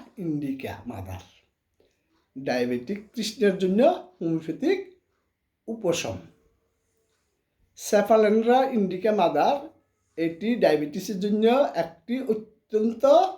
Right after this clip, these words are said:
প্রস্তাবিত প্রতিকার, বিশেষত যাদের ডায়াবেটিস লক্ষণ যেমন শুষ্ক মুখ এবং তীব্র তৃষ্ণা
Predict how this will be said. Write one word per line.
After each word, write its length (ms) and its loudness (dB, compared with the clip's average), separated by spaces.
প্রস্তাবিত 560 0
প্রতিকার, 460 -6
বিশেষত 540 2
যাদের 400 4
ডায়াবেটিস 420 2
লক্ষণ 440 0
যেমন 400 4
শুষ্ক 320 -10
মুখ 400 2
এবং 380 4
তীব্র 260 -4
তৃষ্ণা 380 -2